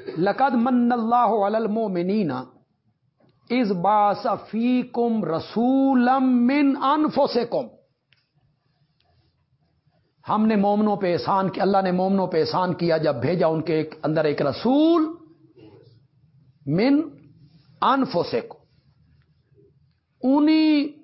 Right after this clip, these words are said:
تمہارے نفسوں میں، تمہارے نفس، سارے مومنوں کو نفس رسول کہا گیا ہے جی۔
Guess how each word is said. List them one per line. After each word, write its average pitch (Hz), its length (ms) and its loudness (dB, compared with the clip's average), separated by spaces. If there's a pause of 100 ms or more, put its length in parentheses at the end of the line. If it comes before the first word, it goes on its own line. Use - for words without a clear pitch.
تمہارے 277 480 2
نفسوں 254 420 -2
میں، 190 120 -2
تمہارے 220 440 0
نفس، - 280 -4 (560)
سارے 285 1120 4
مومنوں 254 600 2
کو 240 140 -2
نفس 233 280 -2
رسول 220 420 0
کہا 165 200 2
گیا 151 140 -2
ہے 117 60 -2
جی۔ - 140 -12